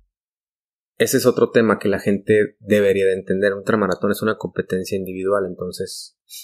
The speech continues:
a-, al menos aquí, la gente es borreguita, Oye, pues es que "Oye, ¿no hiciste tus ascensos en el Cerro del Mezcal, compadre?".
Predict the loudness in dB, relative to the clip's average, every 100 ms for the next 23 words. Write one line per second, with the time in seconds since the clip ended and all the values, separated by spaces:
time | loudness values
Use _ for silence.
0 | -20 _ -4 -2 0 -2 -4 0 2 2
1 | 2 0 0 -2 -4 -4 -6 -4 -2 0
2 | 0 0 0 0 0 -4 -8 -12 -10 -10
3 | -2 -2 -2 -6 _ _ _ -2 2 4
4 | 4 2 -2 -2 0 -2 -4 -2 -4 0
5 | -2 2 2 2 0 0 0 2 4 4
6 | 4 2 0 -2 -2 0 0 0